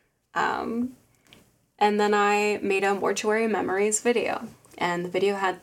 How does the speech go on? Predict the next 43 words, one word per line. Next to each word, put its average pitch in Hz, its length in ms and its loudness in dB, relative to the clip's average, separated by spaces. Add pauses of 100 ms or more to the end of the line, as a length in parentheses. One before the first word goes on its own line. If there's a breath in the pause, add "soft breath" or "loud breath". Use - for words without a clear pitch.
like, 170 320 -4
a 165 80 -4
million 214 500 2
views, 208 440 0
so 180 140 0
I 180 40 -4
shared 190 260 0
it 185 100 -4
to 202 100 -4
my 185 160 -2
dean, 190 520 -2 (600 soft breath)
um, 202 480 -4
who 202 120 4
actually 190 300 2
asked - 240 0
me - 80 -2
to 185 60 -2
come 185 160 0
back - 200 0
to 233 100 -8
the - 120 -6
school - 460 2
to - 80 -4
help - 260 -2 (560)
the 123 60 -8
students - 420 -2
stud-, 185 360 -4
um, 202 600 -4
sculpt - 600 -2
and 180 500 -4 (400)
everything 175 320 -4
else. - 320 -2
And 185 120 -8
he - 80 -4
was - 160 -4
like, - 280 -8 (580 soft breath)
"This 294 180 0
is 240 100 2
awesome. 196 500 0
You 202 160 -2
painted 220 300 4
a 220 60 -2
picture 196 720 0